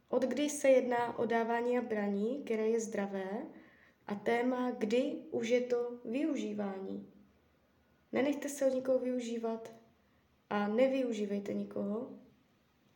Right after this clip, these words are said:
Jde to obousměrně, téma, eh, zůstávat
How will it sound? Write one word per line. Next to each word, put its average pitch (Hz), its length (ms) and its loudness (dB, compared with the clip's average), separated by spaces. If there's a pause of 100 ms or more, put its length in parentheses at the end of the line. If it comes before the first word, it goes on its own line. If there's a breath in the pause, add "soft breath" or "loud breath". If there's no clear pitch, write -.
(120)
Jde 214 140 -2
to 214 200 -4
obousměrně, 208 840 -2
téma, 220 360 -2 (260)
eh, 208 40 -6 (920 loud breath)
zůstávat 233 720 -2